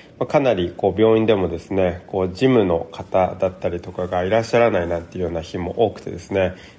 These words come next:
病院もちょっとこう寂しい感じがして、オフィスに行ってもあんまり人がいないっていうような感じだったんですけども、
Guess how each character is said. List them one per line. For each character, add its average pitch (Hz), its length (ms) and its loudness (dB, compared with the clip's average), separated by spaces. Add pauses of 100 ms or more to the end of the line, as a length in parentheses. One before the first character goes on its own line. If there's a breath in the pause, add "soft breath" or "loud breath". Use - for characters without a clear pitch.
病 147 160 6
院 139 60 2
も 127 100 0
ち 123 100 -4
ょ - 20 2
っ 131 100 -4
と 98 140 0
こ 90 280 -4
う - 40 -20
寂 104 260 0
し 107 240 -2
い 90 60 -4
感 82 240 -4
じ 85 100 -4
が 85 120 -4
し - 100 -16
て、 98 160 0
オ 123 160 2
フ 127 60 -8
ィ - 20 -12
ス 117 100 -6
に 95 80 0
行 87 100 -2
っ - 20 -16
て 101 100 0
も 92 100 2
あ 98 40 2
ん 101 40 -2
ま 101 80 2
り 101 60 2
人 98 180 -2
が 95 140 4
い 92 40 0
な 95 120 2
い 92 40 0
っ 92 40 -8
て - 260 -14
い 98 60 -4
う - 20 -2
よ 92 60 -2
う - 20 -4
な 85 140 -6
感 82 320 -6
じ 90 260 -10
だ 101 100 0
っ - 80 -6
た 95 100 -4
ん 85 60 -6
で 80 60 -12
す - 100 -16
け 107 100 -6
ど 110 100 -2
も、 127 320 2